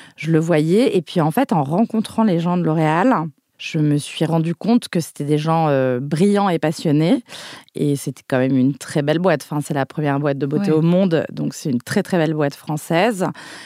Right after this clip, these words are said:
Speaker 1: Donc j'ai décidé de faire un stage là-bas pour faire mes armes, quoi, pour apprendre un peu, euh, le métier de la communication, parce que c'est ça que je voulais faire. Et puis, bah, le stage s'est transformé en quinze ans de carrière chez L'Oréal. Donc, ça m'a plu, ouais.
Speaker 2: <laughs> Ouais.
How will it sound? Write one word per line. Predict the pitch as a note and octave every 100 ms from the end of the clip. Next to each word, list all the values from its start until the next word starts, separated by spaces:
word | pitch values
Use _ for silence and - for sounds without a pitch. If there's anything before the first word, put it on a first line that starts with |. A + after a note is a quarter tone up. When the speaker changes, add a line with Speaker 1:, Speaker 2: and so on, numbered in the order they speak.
| - -
Speaker 1:
Donc | D3
j'ai | D#3
décidé | D3 D#3 D#3 E3
de |
faire | - C3+
un | C3+
stage | - E3+ F#3 D3+
là-bas | C#3 C#3 F3 - - - - _
pour | - C3
faire | - C3+
mes | D3+ D#3
armes, | E4 C#4+ -
quoi, | D#4 F4
pour | - D3
apprendre | C#3+ - F3 E3+ C#3+
un | C#3
peu, | - E3+
euh, | D#3+ D3+ C3+
le | C#3+
métier | C#3+ -
de | F3
la | D3+
communication, | F#3+ F3 D#3+ D3 D3+ - C4
parce | -
que | -
c'est | -
ça | D3+
que | -
je | D#3
voulais | D#3 D3
faire. | C#3+ - F#3 D4 F#3 D#3 - - - - _ -
Et | D3+
puis, | - - F#3
bah, | F#3 D#3
le | C#3 C3+
stage | - D#3 F#3+
s'est | E3+
transformé | - D3 C3+ C#3
en | E3 D3+
quinze | - D3+ D#3+
ans | D3
de | F3+
carrière | D#3 C#3 B2 E3
chez | F3
L'Oréal. | D3+ D#3 D3+ F#3+ F2 D#3+
Donc, | F3 G#3+
ça | G3
m'a | F#3 F#3+
plu, | - F3+
ouais. | D#3+ C3+
Speaker 2:
<laughs> |
Ouais. | A#3 A3+